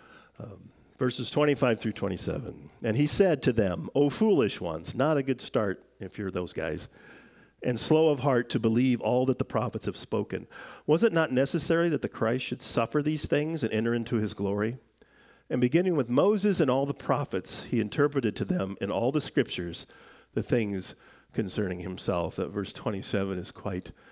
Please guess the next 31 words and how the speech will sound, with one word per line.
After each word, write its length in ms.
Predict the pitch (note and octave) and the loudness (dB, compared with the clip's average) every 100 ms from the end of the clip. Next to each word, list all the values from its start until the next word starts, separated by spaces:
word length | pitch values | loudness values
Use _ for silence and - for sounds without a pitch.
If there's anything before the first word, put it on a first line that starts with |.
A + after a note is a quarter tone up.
| - _ | -20 _
a 80 | - | -8
verse. 360 | F#2+ A2 G2 - | -2 0 -2 -2
"All 360 | C3+ D#3 G#3 G3+ | 0 2 4 4
that 120 | F3 | 2
the 80 | D#3 | 0
prophets 460 | - C#3+ C3 B2 B2+ | 0 0 2 -2 -2
have 120 | G#2 | -6
spoken," 440 | - C3+ B2+ G#2+ | 0 0 0 -2
which, 260 | A#2 - - | -2 -4 -4
you 100 | F3+ | -2
know, 80 | C3 | 0
for 160 | - | 2
them 240 | C#3+ A3 C4 | 4 4 4
was 180 | D3+ B2 | 0 0
written 240 | D#3 C#3 | 0 2
down. 300 | B2 C#3+ G3 | 2 2 2
For 160 | D#3+ C#3 | 2 2
us, 180 | G#3 | 2
it's 160 | G3+ - | 0 2
written 240 | C3 A2+ | 0 0
down. 220 | A2 A2+ C3+ | -2 0 0
It's 100 | - | -2
called 200 | B2+ A#2 | -2 0
the 100 | A#2 | 0
Old 480 | C3 C#3+ A#2+ F#2+ | 0 0 -2 -6
Testament. 640 | - E3 - - F#2+ D#3 - - - - - - - _ - _ _ - _ _ _ _ _ _ _ _ _ _ _ | -4 -4 -2 -4 -4 -4 -8 -20 -20 -20 -20 -20 -20 _ -20 _ _ -20 _ _ _ _ _ _ _ _ _ _ _
He 220 | A#3 D4+ | 4 6
thinks 300 | B3+ F3+ C3+ | 6 4 2
he's 200 | D#3+ C#3+ | 2 2
in 200 | A3+ A#3 | 2 0
there. 260 | C3+ - | -4 -10